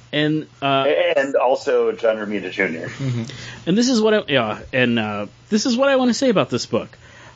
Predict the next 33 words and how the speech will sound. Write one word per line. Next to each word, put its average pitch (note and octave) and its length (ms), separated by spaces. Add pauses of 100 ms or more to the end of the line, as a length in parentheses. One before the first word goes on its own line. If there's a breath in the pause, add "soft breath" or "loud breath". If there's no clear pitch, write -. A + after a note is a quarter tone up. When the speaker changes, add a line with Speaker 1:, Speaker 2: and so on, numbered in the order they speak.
(100)
Speaker 1:
Uh, D3 300
I D#3+ 60
read A3+ 220
the B3+ 60
first - 380
part G#3+ 380
with, F3+ 360
uh, E3 380
Hawkman F#3+ 640
and F3 80
Hawkwoman D#3 880
walking C3+ 360
through C3 240
a B2 40
museum, B2 680
and A2+ 320
then A2+ 220
some A#2 180
guy A2+ 180
breaks A2+ 280
out A2 120
a G#2 40
knife, G#2+ 380
and A#2+ 100
they're A2 80
like, A2 240 (100)
"Woo!" G#3+ 800 (540 loud breath)
And D#3 160
then G#3 100
it A3+ 100
flashes F3+ 560
over D#3+ 460
to C#3 640